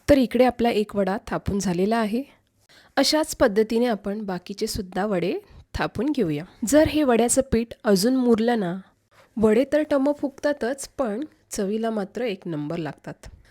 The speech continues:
आणि वड्यांचं उरलेलं कणिक तुम्ही दोन ते तीन दिवस फ्रीजमध्ये झाकून ठेवू शकता. एकीकडे आपलं तेल मस्त असं कडकडीत गरम झालेलं आहे.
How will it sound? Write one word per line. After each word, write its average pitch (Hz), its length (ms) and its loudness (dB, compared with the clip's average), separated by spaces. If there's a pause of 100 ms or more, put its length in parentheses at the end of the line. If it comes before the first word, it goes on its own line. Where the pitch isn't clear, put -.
(280)
आणि 285 240 0
वड्यांचं 226 720 -2 (340)
उरलेलं 240 460 2
कणिक 233 300 -2
तुम्ही 233 300 -2 (460)
दोन 277 340 2
ते 320 80 -2 (100)
तीन 285 220 -2
दिवस 233 420 -4
फ्रीजमध्ये 233 540 -4
झाकून 202 480 -4
ठेवू 180 160 2
शकता. - 400 -10 (680)
एकीकडे 311 400 -2
आपलं 233 260 -6 (120)
तेल 214 180 0
मस्त 220 300 -6
असं 233 200 -6
कडकडीत 208 520 -6
गरम 190 260 -2
झालेलं 196 320 -4
आहे. 202 280 -6